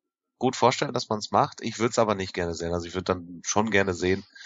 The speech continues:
äh, dass Mundo hier weiterhin Champion bleibt. Weil er, der braucht jetzt eine, eine, ta-, eine, eine starke Titelregentschaft. Also ich möchte, dass der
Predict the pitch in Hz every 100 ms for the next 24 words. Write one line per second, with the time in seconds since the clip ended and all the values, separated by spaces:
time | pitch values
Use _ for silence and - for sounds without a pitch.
0 | - - - _ 98 95 92 95 92 92
1 | 92 87 82 80 85 87 82 78 78 90
2 | 80 78 78 - - 73 78 87 92 -
3 | - 95 92 90 120 123 - 110 107 101
4 | 95 98 92 98 - 101 92 - 101 -
5 | 92 117 107 107 117 92 82 82 87 95
6 | 87 87 101 113 107 - - - - -
7 | 95 - 110 110 113 113